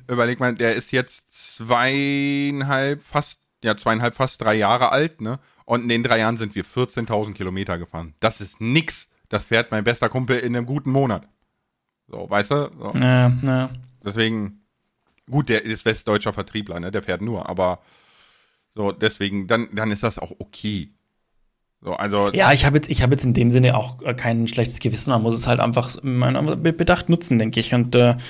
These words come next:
Speaker 2: <laughs> allein das Volltanken ist echt teuer. <laughs> Ich hab gestern voll getankt. Alter Verwalter.
Speaker 1: Ey, ich
Speaker 2: Aber
Speaker 1: hab,
Speaker 2: ja,
Speaker 1: ich
Speaker 2: gut.
Speaker 1: hab,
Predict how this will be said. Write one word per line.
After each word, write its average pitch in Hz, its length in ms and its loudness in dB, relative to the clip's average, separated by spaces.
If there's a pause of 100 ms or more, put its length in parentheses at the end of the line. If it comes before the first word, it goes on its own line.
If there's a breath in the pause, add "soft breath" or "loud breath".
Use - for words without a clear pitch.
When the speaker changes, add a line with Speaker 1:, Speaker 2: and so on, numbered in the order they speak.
(160)
Speaker 2:
<laughs> - 280 -14
allein 147 280 8
das 127 120 4
Volltanken 147 560 2
ist 143 160 -2
echt 156 220 0
teuer. 139 320 6
<laughs> - 40 8 (1080 loud breath)
Ich - 80 -6
hab 185 100 4
gestern 160 300 6
voll 151 180 8
getankt. 151 380 2
Alter 170 420 6
Verwalter. 156 460 2 (480 loud breath)
Speaker 1:
Ey, 135 160 4
ich 147 60 0
Speaker 2:
Aber 180 80 6
Speaker 1:
hab, 170 60 6
Speaker 2:
ja, 190 100 8
Speaker 1:
ich - 40 4
Speaker 2:
gut. - 180 4
Speaker 1:
hab, 160 100 2